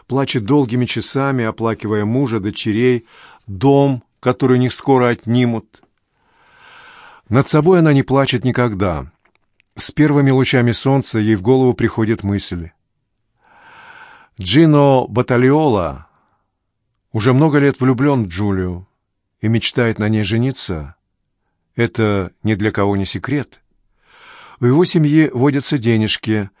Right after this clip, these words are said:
у них парикмахерские по всей стране. Родители Джино всегда крайне дружелюбно относились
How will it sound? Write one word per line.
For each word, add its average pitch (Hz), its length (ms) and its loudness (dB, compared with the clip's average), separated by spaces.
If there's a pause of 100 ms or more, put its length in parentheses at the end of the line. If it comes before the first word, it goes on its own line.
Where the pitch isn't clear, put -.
(500)
у 123 80 0
них 143 200 2
парикмахерские 135 880 -2
по 131 140 -2
всей 131 240 0
стране. 120 580 0 (920)
Родители 135 580 0
Джино 107 400 0
всегда 113 360 -2
крайне 113 380 0
дружелюбно 113 640 0
относились 101 720 -4